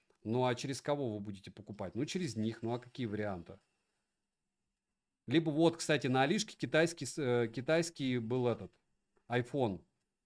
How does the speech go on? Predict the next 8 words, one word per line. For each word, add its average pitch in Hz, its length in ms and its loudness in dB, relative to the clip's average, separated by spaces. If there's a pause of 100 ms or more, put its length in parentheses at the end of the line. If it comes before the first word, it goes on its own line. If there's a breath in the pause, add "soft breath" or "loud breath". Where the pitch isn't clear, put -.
(160)
Я 117 100 2
сегодня 131 360 0
выкладывал, 117 500 0
шестьдесят - 340 -2
восемь 131 280 -2
тысяч. 113 320 -6
Вообще 120 580 0
нереально. 117 520 2